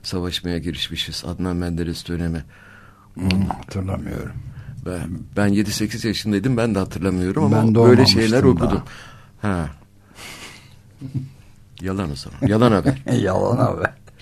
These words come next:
Speaker 1: Peki, o zaman, e, tekrar karikatürcülerimizin fantastik dünyasına dönelim. E, bu haftanın, e, son karikatürünü de hazır savaştan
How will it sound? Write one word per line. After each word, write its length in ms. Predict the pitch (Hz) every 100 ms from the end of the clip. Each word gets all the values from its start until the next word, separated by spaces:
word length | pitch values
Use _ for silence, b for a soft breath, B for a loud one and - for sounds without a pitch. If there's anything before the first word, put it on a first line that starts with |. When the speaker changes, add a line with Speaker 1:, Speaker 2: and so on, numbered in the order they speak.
| - - - - - B B 214 196 -
Speaker 1:
Peki, 300 | 151 131 - B -
o 100 | 139
zaman, 380 | 151 156 147 -
e, 320 | 123 120 120
tekrar 460 | 113 156 139 123 -
karikatürcülerimizin 1080 | 131 113 127 123 127 110 117 123 107 123 110
fantastik 720 | - 110 113 120 - 147 -
dünyasına 640 | 117 107 107 - 101 120
dönelim. 420 | 104 95 90 135 135 B B B -
E, 340 | 113 113 104
bu 100 | 107
haftanın, 840 | 127 120 - 117 113 110 95 95 95
e, 40 |
son 260 | 85 127 131
karikatürünü 760 | - 104 90 98 101 92 90
de 100 | 113
hazır 300 | 98 104 113
savaştan 600 | - 107 104 98 113 104